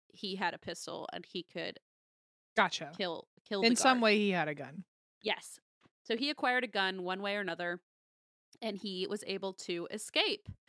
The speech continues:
Speaker 1: But the problem was there was another guard who was across the street watching five prisoners on the other side of the street. So the <laughs> second jailer heard the commotion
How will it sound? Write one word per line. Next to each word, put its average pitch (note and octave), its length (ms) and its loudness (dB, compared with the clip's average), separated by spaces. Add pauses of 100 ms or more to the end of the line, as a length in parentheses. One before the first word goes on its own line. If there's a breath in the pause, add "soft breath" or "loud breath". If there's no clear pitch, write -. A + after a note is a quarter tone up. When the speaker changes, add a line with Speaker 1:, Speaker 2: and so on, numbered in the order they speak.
(580 soft breath)
Speaker 1:
But A3 140 0
the G#3+ 80 -2
problem F#4+ 280 2
was A3 160 0
there A#3 100 2
was G#3+ 140 -2
another B3 460 2
guard - 480 -2 (180)
who A3 80 0
was G#3+ 140 2
across G#3+ 400 2
the G3+ 80 -6
street F#3+ 460 -4
watching F#3+ 640 -2 (680)
five G3 400 2
prisoners F3 640 -6
on F#3+ 140 -4
the F3 100 0
other E3+ 180 -4
side - 400 -4
of - 120 -12
the - 80 -12
street. - 400 -4 (340 soft breath)
So A3 440 2 (400)
the B3+ 200 -2
<laughs> - 0 -
second D#4+ 560 2
jailer G#3 580 2 (160)
heard C4 300 4
the C4+ 80 -4
commotion A3 800 2